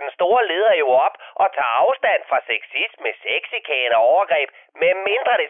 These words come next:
selvfølgelig er blevet begået af hendes egen ministre til et D S U-møde over en kop varm kakao og en hyggelig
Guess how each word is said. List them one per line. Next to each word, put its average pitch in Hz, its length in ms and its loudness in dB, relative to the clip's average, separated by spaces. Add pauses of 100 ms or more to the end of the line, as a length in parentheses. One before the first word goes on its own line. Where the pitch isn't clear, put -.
selvfølgelig 196 440 0
er - 100 -2
blevet 147 260 -2
begået 185 300 4
af 143 100 2
hendes 127 260 -4
egen 185 220 -4
ministre 151 420 -2 (320)
til 156 120 -6
et - 120 -8
D 147 40 -4 (200)
S - 120 -10
U-møde 165 340 0 (100)
over 185 140 6
en - 140 -4
kop 131 240 0
varm 190 220 -2
kakao 135 360 0 (100)
og 131 60 2
en 117 140 -6
hyggelig - 240 -6